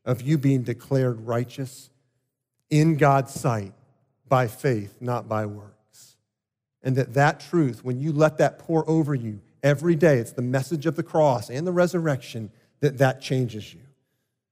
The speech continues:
Right? So how do people change? I'll go back to my opening illustration, right? The, those cats that stole the car and spray painted it black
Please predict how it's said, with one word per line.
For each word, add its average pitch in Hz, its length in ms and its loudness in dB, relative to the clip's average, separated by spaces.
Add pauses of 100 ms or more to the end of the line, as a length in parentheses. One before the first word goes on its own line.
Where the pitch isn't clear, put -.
(280)
Right? 147 180 -14
So 160 140 2
how 185 260 4
do 185 100 2
people 180 320 0
change? 143 400 2
I'll 127 100 -4
go 151 140 2
back 147 240 2
to 160 80 -8
my 147 200 2
opening 151 340 2
illustration, 143 680 0 (140)
right? 131 240 -4
The, - 80 -12 (120)
those 120 380 -8 (560)
cats 143 380 0
that 127 120 -12
stole 147 260 2
the 151 60 -4
car 117 400 -2 (720)
and 127 180 -2
spray 160 360 2
painted 165 340 4
it 180 100 -2
black 139 420 0